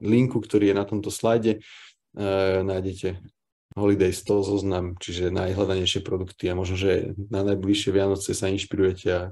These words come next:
pozriete sa, že ste ani netušili, že túto záťažovú deku hľadá toľko veľa ľudí, takže to je prvý. A druhá zaujímavá vec, e, čo Google zverejňuje vždycky koncom roka, sú najhľadanejšie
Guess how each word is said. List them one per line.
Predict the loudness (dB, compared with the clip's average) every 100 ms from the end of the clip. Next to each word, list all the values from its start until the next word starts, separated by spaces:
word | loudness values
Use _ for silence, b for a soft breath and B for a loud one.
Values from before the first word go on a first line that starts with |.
| -12
pozriete | -10 -6 -6 -6
sa, | -8 -6
že | -6 -10 B B B B B
ste | -8 0
ani | 2 4 2
netušili, | 2 -2 -2 0
že | 0 -4
túto | -2 0 4
záťažovú | 4 4 2 0 0
deku | 0 0 0
hľadá | -2 0 0 -2
toľko | -2 -4 -2 0
veľa | 0 0
ľudí, | 0 -2 -4 -6
takže | -6 -6 -6 -8 _ B B B _ 4
to |
je | 4 4 -2 4
prvý. | 8 8 8 2 B B -6
A | 0
druhá | 4 6 6
zaujímavá | 6 4 4 4
vec, | 2 0 -12 _ -10
e, | -6 -4 -4 -4 -2 -4
čo | -2 -2
Google | 0 2 4
zverejňuje | 6 6 4 2
vždycky | 0 -4 -8 -6
koncom | -2 0 0 0
roka, | 0 2 0 0 -6 -14
sú | -4 -2
najhľadanejšie | 0 2 4 4 2 0 -2 0 0 2 0